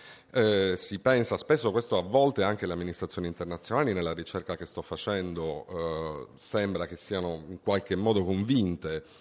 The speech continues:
di questo, che appunto una volta garantita l'accessibilità da un punto di vista degli standard, eh, tecnici, poi, eh, tutto vada da sé e quindi anche la soddisfazione degli utenti sia, ehm,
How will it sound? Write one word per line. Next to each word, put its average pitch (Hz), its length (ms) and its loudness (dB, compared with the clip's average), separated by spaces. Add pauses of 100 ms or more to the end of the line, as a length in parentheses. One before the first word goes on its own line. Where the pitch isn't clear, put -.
(240)
di 113 180 -4
questo, 113 640 4
che 113 280 6
appunto 98 460 -2
una 92 140 -2
volta 104 260 4
garantita 104 600 0
l'accessibilità 98 760 -2
da 78 100 -4
un 82 60 -6
punto 98 260 -8
di 101 100 -4
vista 110 280 -4
degli 85 280 -8
standard, 80 840 -2 (400)
eh, 82 640 -6
tecnici, 143 680 0
poi, 107 680 0
eh, 82 520 -2
tutto 104 280 0
vada 82 240 2
da 73 120 -6
sé 78 320 0
e 143 140 4
quindi 95 260 0
anche 87 240 -2
la 85 80 -6
soddisfazione 92 640 -6
degli 95 180 -2
utenti 78 480 -4
sia, 76 400 -8 (540)
ehm, 78 800 -4